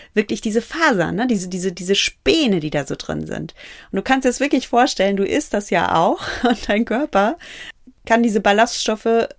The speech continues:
gar nicht richtig verdauen. Und das ist gut so, denn die schaffen dann wirklich Volumen, passieren durch deinen Magen-Darm-Trakt und sorgen eben auch für eine gewisse Fülle in dir. Du hast in deinem Magen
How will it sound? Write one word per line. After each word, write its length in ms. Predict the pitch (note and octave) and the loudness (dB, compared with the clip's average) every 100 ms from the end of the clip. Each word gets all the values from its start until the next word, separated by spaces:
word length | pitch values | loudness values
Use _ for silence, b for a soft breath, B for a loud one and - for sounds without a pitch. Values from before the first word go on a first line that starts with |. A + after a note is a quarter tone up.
| _ _ _ _ _ _ - - | _ _ _ _ _ _ -20 -2
gar 200 | G#3+ A3+ | 2 2
nicht 180 | C#4 - | 2 2
richtig 300 | B3+ - - | 0 0 -2
verdauen. 560 | G3+ E3+ G#3 F#3 F#3 F4+ | 0 4 4 4 2 -2
Und 120 | - G#3 | -2 -2
das 140 | - | 0
ist 160 | - - | -2 -4
gut 320 | G3+ C#4+ E4+ | 2 4 4
so, 280 | E3+ F#3+ C4+ | 0 -2 0
denn 400 | G#3 A3+ - G3 | 0 0 -4 -6
die 100 | G3 | -2
schaffen 320 | - A3+ G#3 | 0 0 0
dann 140 | G3+ | -2
wirklich 360 | G#3 G#3 - G3 | -2 -4 -10 -8
Volumen, 520 | F3+ G3+ C#4 D4+ D#4 B B - | -2 2 2 2 0 B B -10
passieren 380 | G3+ G3+ A#3 A#3 | -6 -4 -2 0
durch 160 | G#3+ | -2
deinen 200 | - F#3+ | -2 -2
Magen-Darm-Trakt 1000 | F#3 F3+ F#3 F3 F#3+ B3 - G#3+ - - B B B B - | -2 -2 -2 0 0 0 -2 -6 -6 -12 B B B B -2
und 520 | - G3 F#3+ G3 F#3+ - - | 4 4 4 0 -4 -10 -4
sorgen 440 | F3 F#3+ G#3 G#3 - | 2 2 2 -2 -2
eben 220 | F#3 F#3+ | -2 0
auch 220 | - F3+ | -2 -2
für 120 | - | -2
eine 120 | F3 E3+ | -4 -2
gewisse 360 | E3+ F3+ G3 | -2 -2 -2
Fülle 480 | F3+ - A3 G3 F3 | -4 0 4 4 4
in 220 | - D#3 | 0 -4
dir. 320 | D3+ D3 C#3+ - B B B B | -2 -4 -4 -10 B B B B
Du 120 | F#3+ | -8
hast 300 | F3 G3+ B3 | -2 -2 -2
in 140 | - A#3+ | 0 2
deinem 380 | F#3+ F3+ E3+ E3 | 2 2 -2 -2
Magen 580 | D#3 E3+ A#3+ C4+ C4 | -2 0 0 0 -2